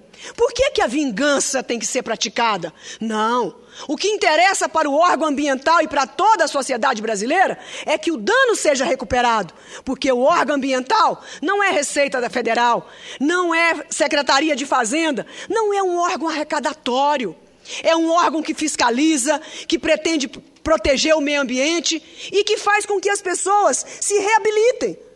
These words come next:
Portanto, se eu me reabilitei, por que que ainda eu preciso da vingança da multa? Eu vou gastar dinheiro para recompor o erro que eu cometi. Eu já fui penalizado.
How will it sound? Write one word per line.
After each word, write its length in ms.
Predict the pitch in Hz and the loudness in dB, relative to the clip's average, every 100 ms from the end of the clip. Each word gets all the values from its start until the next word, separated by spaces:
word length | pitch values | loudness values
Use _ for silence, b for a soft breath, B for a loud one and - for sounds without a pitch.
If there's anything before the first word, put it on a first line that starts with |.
| B B | B B
Portanto, 540 | - - - 403 381 294 | -8 -8 -4 -4 -2 -4
se 180 | - 427 | -2 -2
eu 120 | 427 | 0
me 120 | 330 | -2
reabilitei, 1000 | 262 254 208 214 190 254 254 254 151 - - _ _ _ _ _ _ _ _ b b | 0 -2 -2 -6 -4 0 2 0 -4 -12 -20 _ _ _ _ _ _ _ _ b b
por 160 | - 466 | -8 -8
que 180 | - - | -8 -6
que 120 | 370 | -4
ainda 280 | 226 240 226 | -2 -2 -4
eu 60 | |
preciso 420 | 214 214 - 226 185 | -6 -6 -6 -4 -4
da 100 | 208 | -4
vingança 500 | 214 185 208 185 202 | -4 -4 -4 -4 -4
da 100 | 190 | -2
multa? 380 | 202 160 - _ B B B B B | -4 -6 -14 _ B B B B B
Eu 180 | 392 415 | -2 0
vou 120 | 392 | 0
gastar 420 | 339 392 - 392 392 | 0 0 0 0 -2
dinheiro 440 | 349 349 415 403 | -2 0 -2 0
para 100 | 349 | 0
recompor 560 | 330 349 349 277 349 392 | 0 0 -2 0 0 2
o 140 | 359 | 2
erro 180 | 392 392 | 0 0
que 80 | 392 | -2
eu 80 | |
cometi. 420 | 381 392 392 339 403 453 - - - B B - | -2 -2 -2 0 0 0 -6 -20 -20 B B -2
Eu 160 | 381 | 0
já 80 | 415 415 | 0 -2
fui 320 | - 403 494 | -2 0 0
penalizado. 800 | 466 427 403 294 359 453 330 | 0 0 0 0 -2 -2 -4